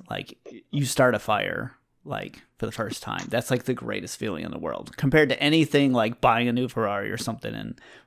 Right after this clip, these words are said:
materialistic world, it's completely different. So, yeah, I think there's a lot to that. Um, and I think we would all be happier that way.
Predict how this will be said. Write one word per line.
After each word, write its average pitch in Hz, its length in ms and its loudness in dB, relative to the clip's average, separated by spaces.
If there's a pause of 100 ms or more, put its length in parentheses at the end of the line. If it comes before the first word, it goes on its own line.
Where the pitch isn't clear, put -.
materialistic - 640 -4
world, - 240 -8
it's - 160 -6
completely 107 500 -2
different. - 360 -12 (640)
So, - 440 -4 (340)
yeah, 101 160 -2 (280)
I 139 160 10
think 151 140 4
there's 135 160 4
a 110 80 2
lot 104 380 0
to 127 160 -2
that. - 280 -6 (680)
Um, 127 400 -16 (680)
and 117 100 -10
I 120 40 -8
think 123 180 -2
we 135 80 2
would 117 140 4
all 123 260 8
be 120 140 4
happier 107 440 -2
that 50 200 -2
way. 50 280 -6